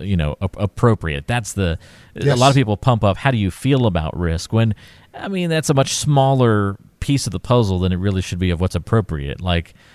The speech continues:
Speaker 1: who cares if I care ab-, about risk in a certain way if that's not good for me, right? Like, if I come to you and I say, "My risk level is one, Kevin, and I'm in my thirties, and my risk level is one, I can't take any risk, don't wanna take risk, I want my money to be safe,"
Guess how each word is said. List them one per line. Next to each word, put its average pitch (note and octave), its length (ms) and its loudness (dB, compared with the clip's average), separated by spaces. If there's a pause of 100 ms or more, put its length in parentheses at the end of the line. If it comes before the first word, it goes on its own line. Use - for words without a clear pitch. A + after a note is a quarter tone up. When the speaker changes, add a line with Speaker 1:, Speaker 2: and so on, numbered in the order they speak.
(220)
Speaker 1:
who D3+ 100 4
cares C3+ 320 4
if G#2 160 0
I A#2 180 0
care C3+ 500 0
ab-, A2+ 200 -10
about G2 360 0
risk A#2 260 0
in A2 80 2
a F#2+ 60 0
certain G2 400 0
way A#2 300 2
if A2 80 -2
that's A2+ 200 0
not G#2 240 -4
good C3+ 160 2
for F#2 160 -2
me, D2+ 260 -12
right? F#2+ 300 0
Like, G2+ 240 -2 (300)
if A#2 120 4
I C#3 120 4
come C3+ 160 2
to B2 80 2
you A#2 60 4
and A#2 80 2
I A#2+ 40 4
say, A2 160 0
"My A#2 140 2
risk B2+ 240 2
level G2+ 280 0
is E2+ 140 -4
one, G2+ 300 0
Kevin, G#2+ 480 0 (400)
and E2+ 260 0
I'm F#2 140 0
in A2 100 4
my G#2+ 120 2
thirties, A2+ 720 0
and G#2 140 -2
my F2+ 80 2
risk E2+ 300 0
level G2 260 2
is D#2+ 160 -2
one, G#2+ 360 0
I G#2 100 -4
can't G#2+ 280 -6
take F#2+ 240 -6
any A#2+ 200 -2
risk, G#2+ 460 -4 (360)
don't C3 160 2
wanna B2 140 -2
take G#2+ 240 -4
risk, G#2 200 -2
I G#2 40 -4
want G2 120 -2
my G2 60 0
money G2 220 2
to F2+ 80 0
be E2 100 0
safe," A2 400 0